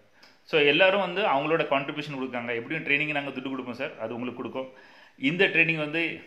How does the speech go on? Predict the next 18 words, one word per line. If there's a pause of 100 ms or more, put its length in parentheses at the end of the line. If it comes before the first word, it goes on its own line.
(460)
என்
ட்ரைனிங்,
நான்
கேட்ட
cash
கா-,
காசு
இருந்தா
தான்
நான்
ட்ரைனிங்கே
பண்ணுவேன். (280)
But
இந்த
training
நம்ம
மக்களுக்கு
வந்து